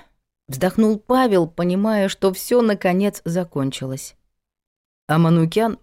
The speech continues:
погиб», сказал Гончаров. Манекен лежал на полу.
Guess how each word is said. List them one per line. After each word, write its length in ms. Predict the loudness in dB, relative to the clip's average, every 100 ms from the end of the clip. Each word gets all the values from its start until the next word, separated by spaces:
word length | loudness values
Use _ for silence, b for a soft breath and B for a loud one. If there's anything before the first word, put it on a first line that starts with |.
| _
погиб», 440 | -8 -6 -6 -6 -10 _ _ _ _ _ _ _
сказал 460 | -4 -2 0 0 0
Гончаров. 640 | -2 -2 -6 -6 -10 -16 _ _ _ _ _ _ _ _ _
Манекен 500 | 0 2 2 2 2 2
лежал 340 | 0 0 0
на 120 | 0
полу. 380 | -2 -4 -4 -6